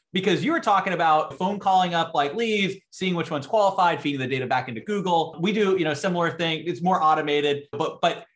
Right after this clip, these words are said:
basically what you wanna do is you wanna focus on qualified leads. We mark qualified leads within HubSpot. We have our clients do that, whether it's HubSpot or Segmetrics or Hires, whatever they use, make sure that they're sending back that data for qualified leads. And then we wanna optimize our campaigns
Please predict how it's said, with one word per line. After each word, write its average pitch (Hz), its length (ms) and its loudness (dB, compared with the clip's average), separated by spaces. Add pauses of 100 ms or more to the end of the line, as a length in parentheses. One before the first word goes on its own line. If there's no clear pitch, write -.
(140)
basically 208 440 -2
what 160 100 0
you 208 160 -2
wanna 226 260 0
do 175 200 0
is 139 100 -2
you 214 80 -2
wanna 240 160 0
focus 190 320 -6
on 143 140 -2
qualified 160 640 0
leads. 110 320 -8
We 214 440 -4
mark 156 300 0
qualified 160 540 0
leads 131 260 -6
within 135 240 -4
HubSpot. 127 600 0 (200)
We 131 220 0
have 156 180 2
our 147 120 2
clients 147 380 -2
do 139 140 -4
that, 135 220 2
whether 131 180 -2
it's - 100 -10
HubSpot 175 380 0
or 139 80 -2
Segmetrics 143 560 -6
or 113 60 -12
Hires, 139 240 -2
whatever 143 240 0
they 120 80 -4
use, 143 580 -2
make 175 220 0
sure 202 100 -2
that 160 140 -4
they're 147 100 0
sending 160 380 -6
back 139 260 -2
that 127 220 -4
data 139 240 0
for 120 140 -10
qualified 151 460 -2
leads. 127 340 -8 (340)
And 151 180 -2
then 156 440 -2
we 160 180 0
wanna 320 280 0
optimize 139 720 0
our 143 140 0
campaigns 147 580 -6